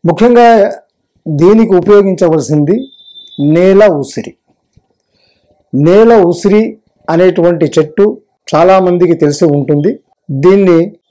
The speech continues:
ఆకులు ఈ విధంగా ఉంటాయి. దీ ఆకుల కింద చిన్న చిన్న బుడిపల మాదిరిగా, కాయల మాదిరిగా ఆకుల కింద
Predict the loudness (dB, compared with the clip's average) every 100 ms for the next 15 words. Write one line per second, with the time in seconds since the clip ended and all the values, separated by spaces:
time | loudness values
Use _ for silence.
0 | _ -2 -2 0 0 0 -2 _ _ _
1 | _ _ _ _ -4 0 2 0 0 0
2 | 0 0 -2 -2 -6 _ -12 -2 2 4
3 | 2 2 0 2 0 2 0 2 2 0
4 | -8 _ -6 -2 0 0 0 0 0 -4
5 | _ -4 0 2 0 0 0 2 2 2
6 | 2 0 2 0 0 0 2 0 -2 -8
7 | _ _ _ -4 -2 0 -2 -2